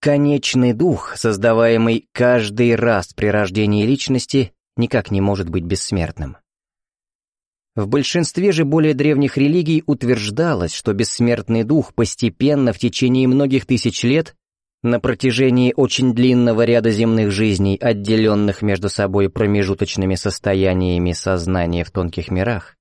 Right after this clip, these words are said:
развивает и познает свои божественные свойства. Согласно мусульманской традиции, ангел смерти Азраил, один из четырех главных ангелов, Гавриил,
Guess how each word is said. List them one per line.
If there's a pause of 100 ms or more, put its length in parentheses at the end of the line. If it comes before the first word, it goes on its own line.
(580)
развивает
и
познает
свои
божественные
свойства. (1160)
Согласно
мусульманской
традиции, (280)
ангел
смерти
Азраил, (280)
один
из
четырех
главных
ангелов, (320)
Гавриил,